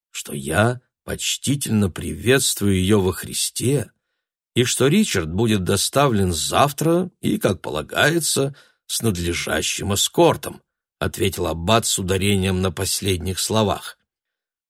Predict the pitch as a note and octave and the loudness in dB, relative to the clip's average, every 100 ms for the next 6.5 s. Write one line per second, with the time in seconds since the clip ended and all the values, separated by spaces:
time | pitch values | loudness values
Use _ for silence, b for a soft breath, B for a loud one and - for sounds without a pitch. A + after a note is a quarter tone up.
0 | _ D#2+ E2 - D#2 B2+ E3+ F#3 D3 G#2+ | _ -8 -8 -4 2 4 4 4 4 6
1 | G2+ G2 G#2 G2+ F#2 - F#2+ E2+ - A2+ | 4 4 2 2 0 -2 -4 -4 0 2
2 | G#2 F#2+ F2+ F2 F2 F2+ G2 - F2 - | 4 2 0 -2 0 2 2 2 -4 -4
3 | G2+ F2+ G2 F#2 E2+ F#2 E2+ F2 - - | -2 -4 -4 -4 -4 -2 0 -2 -2 -2
4 | G2+ G#2 F2 b b _ - C#3 D3+ C3 | 0 0 -2 b b _ -2 0 2 2
5 | - A2+ G2+ G#2 G#2 G2 - F#2+ - - | 2 0 0 2 2 0 -2 -6 -4 -4
6 | - - G2+ A2+ C#3 | -4 -2 0 0 0